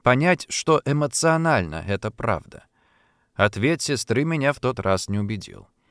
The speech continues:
В другой раз я ходил с ней на Тома Конти, игравшего роль больного с тетраплегией в спектакле "Так чья же это всё-таки жизнь?". Меня поразила верность представления, полное правдоподобие, совершенная клиническая реальность.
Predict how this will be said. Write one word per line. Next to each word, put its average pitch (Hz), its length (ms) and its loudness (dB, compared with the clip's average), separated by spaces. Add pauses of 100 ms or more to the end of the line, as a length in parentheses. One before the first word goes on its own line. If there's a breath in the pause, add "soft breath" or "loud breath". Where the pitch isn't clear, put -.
(420)
В 82 140 -10
другой 135 440 8
раз 151 240 2
я 143 180 2
ходил 151 420 0
с - 120 -6
ней 151 160 -2
на 135 160 -2
Тома 135 280 0
Конти, 104 500 -2
игравшего 110 580 2
роль 117 180 4
больного 107 540 2
с - 60 -8
тетраплегией 113 840 -4
в - 60 -14
спектакле 113 800 0
"Так 90 200 -6
чья 110 360 2
же 110 140 0
это 110 220 -2
всё-таки 98 520 -4
жизнь?". 92 400 -8 (140)
Меня 151 240 0
поразила 143 720 -4 (340 soft breath)
верность 165 640 4
представления, 135 920 -6 (180)
полное 165 560 8
правдоподобие, 127 1080 0
совершенная 156 800 0
клиническая 123 720 -4
реальность. 95 560 -4